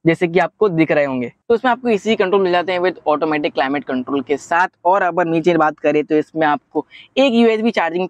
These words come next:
port और एक twelve volt का चार्जिंग port और एक type सी का चार्जिंग port भी इसमें आपको मिल जाता है।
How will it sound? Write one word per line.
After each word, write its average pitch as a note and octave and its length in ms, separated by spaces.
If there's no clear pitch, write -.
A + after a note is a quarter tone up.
port G3 240
और D#3 180
एक G#3 200
twelve F3 280
volt D#3+ 240
का E3 120
चार्जिंग D#3 400
port F#3 380
और D#3 200
एक F3+ 220
type A3+ 240
सी - 200
का A3 140
चार्जिंग F3+ 400
port F3 160
भी E3+ 60
इसमें E3 140
आपको - 180
मिल D3 160
जाता C3 220
है। - 80